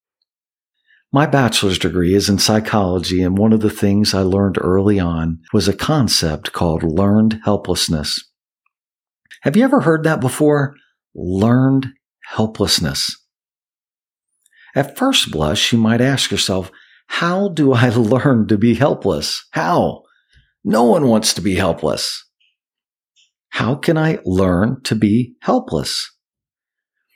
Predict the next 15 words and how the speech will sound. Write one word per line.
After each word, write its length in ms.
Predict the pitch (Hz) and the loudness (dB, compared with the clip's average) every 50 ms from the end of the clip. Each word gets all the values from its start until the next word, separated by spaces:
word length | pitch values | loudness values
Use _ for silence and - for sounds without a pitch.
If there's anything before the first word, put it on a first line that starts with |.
| _ _ _ _ _ _ _ | _ _ _ _ _ _ _
Well, 100 | 156 151 | 0 2
the 100 | 151 165 | 2 2
best 320 | 165 262 294 294 - - - | 2 2 2 2 0 0 2
way 180 | 120 117 107 | 2 2 4
to 100 | - 95 | 2 0
describe 600 | 87 95 92 - - - 143 131 120 104 90 73 | -2 -2 -2 -2 0 0 0 0 2 0 0 -2
it 240 | 73 69 - - _ _ _ _ _ _ _ _ _ _ _ _ _ - | -4 -6 -8 -10 _ _ _ _ _ _ _ _ _ _ _ _ _ -2
is 160 | 147 127 - | -2 -2 0
to 100 | - 135 | -2 -2
share 480 | - - - - - 190 196 196 185 180 | 0 0 0 0 0 0 0 0 0 0
an 140 | - 143 | 0 0
experiment 720 | 131 127 - - - - - 120 104 95 90 85 85 85 - | 0 0 0 -2 -2 0 0 0 0 0 0 -2 -4 -4 -4
that 160 | - 82 - | -4 -4 -4
was 160 | 92 - - | -4 -4 -4
conducted. 640 | - - 95 85 87 78 71 - - 80 69 67 - | -4 -4 -4 -2 -2 -4 -6 -6 -8 -8 -8 -8 -10